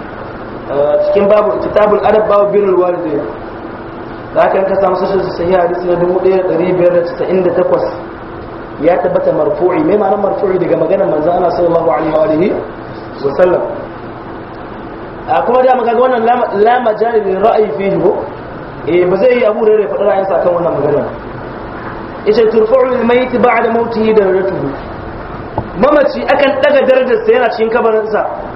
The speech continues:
Bayan ya rasu, ya ga darajar ta daga. Bayan kuma mutum ya rasu, in ba shi da wani source da za a karanta na sarƙa jariya da sauransu, ba ta inda za a yi darajar ta daga ko? A inda ya tsaya, a nan ya tsaya kawai.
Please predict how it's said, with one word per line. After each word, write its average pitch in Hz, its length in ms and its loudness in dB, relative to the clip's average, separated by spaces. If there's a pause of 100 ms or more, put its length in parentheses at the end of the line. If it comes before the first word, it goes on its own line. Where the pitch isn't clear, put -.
(460)
Bayan 294 280 4
ya 311 120 2
rasu, 277 200 0
ya 262 100 0
ga 254 100 2
darajar 285 400 0
ta 247 160 4
daga. 247 260 4 (720)
Bayan 285 260 2
kuma 320 220 4
mutum 320 260 0
ya 294 140 4
rasu, 277 240 2 (680)
in 269 200 0
ba 294 160 4
shi 277 120 0
da 262 60 4
wani 254 200 2
source 269 260 2
da 214 80 4
za 240 80 4
a 240 100 0
karanta 240 320 0
na 240 120 0
sarƙa 240 240 -2
jariya 233 280 2
da 220 80 4
sauransu, 233 380 -2 (440)
ba 294 120 4
ta 302 160 4
inda 311 140 0
za 294 80 6
a 277 40 4
yi 240 60 4
darajar 269 320 2
ta 214 120 -2
daga 220 280 4
ko? - 120 4 (680)
A 214 220 -4
inda 330 260 2
ya 294 100 4
tsaya, 302 220 2
a 226 140 0
nan 220 120 0
ya 233 100 0
tsaya 233 200 0
kawai. 190 260 0